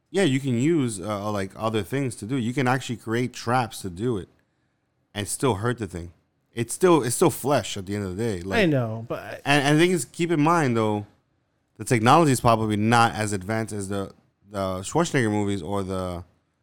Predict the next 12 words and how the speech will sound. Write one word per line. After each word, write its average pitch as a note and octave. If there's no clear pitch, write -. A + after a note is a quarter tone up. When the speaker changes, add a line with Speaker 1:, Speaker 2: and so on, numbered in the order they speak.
Speaker 1:
Danny G2+
Glover D#3
movies, G#2+
because, B2+
again, D#3
this C3
is, C3
this C#3
is D3+
hundreds B2
of A2+
years G#2+